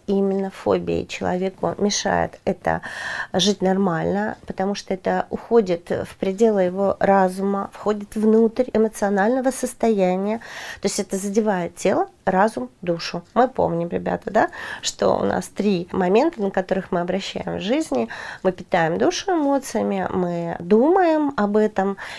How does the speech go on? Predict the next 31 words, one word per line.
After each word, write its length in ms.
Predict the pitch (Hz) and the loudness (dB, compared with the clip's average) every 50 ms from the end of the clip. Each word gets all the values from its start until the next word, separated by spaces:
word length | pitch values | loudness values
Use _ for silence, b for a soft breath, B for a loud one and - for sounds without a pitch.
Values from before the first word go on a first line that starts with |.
| B | B
и 340 | B 220 220 214 208 190 - - | B 0 2 2 2 2 0 -2
тело 380 | - - 214 226 285 330 339 294 - | -2 2 4 4 6 4 2 0 0
как-то 340 | - 196 196 - - - 214 | -2 -4 -4 -4 -2 0 2
реагирует 680 | 202 196 190 190 185 185 226 277 254 233 196 170 160 - - - | 4 6 4 4 4 4 4 6 6 6 6 4 0 -4 -4 -2
обязательно 680 | 185 170 175 175 190 208 247 302 - - 320 294 269 226 | -2 -2 0 2 4 4 4 4 2 -2 0 2 2 2
на 140 | 202 185 | 2 2
вот 140 | 180 180 - | 0 0 -2
эти 180 | 214 226 - 220 | -4 -4 -4 -6
два 380 | 185 175 175 180 190 202 240 - - | -6 -4 -2 0 0 0 -2 -4 -6
симптома, 600 | - - 190 185 185 - 220 262 311 330 302 240 | -8 -6 -6 -4 -2 0 0 0 2 0 -2 -2
которые 380 | 226 - 185 - - 208 233 254 | -4 -6 -6 -2 -2 -2 -2 -2
соединяются 760 | 240 - - - - 185 180 180 196 202 - 208 - - 202 | -4 -6 -6 -6 -6 -4 -4 -2 -2 -2 -4 -6 -8 -10 -6
вместе. 400 | 202 202 190 170 165 - - - - | -4 -2 -2 -2 -4 -6 -8 -2 2
Если 280 | 240 233 - - 185 185 | 2 2 2 0 -8 -8
три 200 | - - 196 214 | -6 -4 -4 -4
составляющие, 1040 | - - 190 - - - 165 190 208 196 190 180 185 185 - - - - - - - - | -4 -4 -8 -6 0 0 2 2 2 2 2 2 0 -2 -6 -8 -6 -4 -4 -4 -4 -4
а 360 | - - - - - - - - - | -4 -2 -2 -4 -4 -6 -8 -10 -12
если 400 | - - - 185 180 - - - | -16 -12 -8 -8 -8 -8 -8 -10
две 320 | 175 170 175 175 165 160 160 | -10 -8 -4 -4 -4 -4 -4
уже 220 | 160 170 185 220 | -6 -4 -2 -2
есть, 300 | 240 269 302 294 - - | -2 -2 -2 -4 -4 -6
это 180 | 254 247 - 214 | -8 -6 -4 -4
уже 180 | 220 208 220 | -4 -4 -6
серьёзный 600 | 208 - - 208 208 202 202 196 196 190 190 190 | -8 -8 -6 -6 -4 -4 -4 -4 -4 -6 -8 -10
симптом. 500 | - - - - - - - 190 185 190 | -10 -12 -18 -20 -12 -6 -4 -4 -4 -4
То 140 | - - 175 | -4 -4 -4
есть 140 | 170 - - | -4 -2 0
мы 120 | 247 294 | 0 0
по 180 | 285 - - 208 | 2 4 2 4
нарастанию 760 | 208 220 214 185 185 - - - 170 165 160 165 165 165 165 | 4 4 4 4 2 0 -2 -2 0 0 0 0 -2 -4 -4
идём. 200 | 175 - 190 196 | -6 -8 -12 -12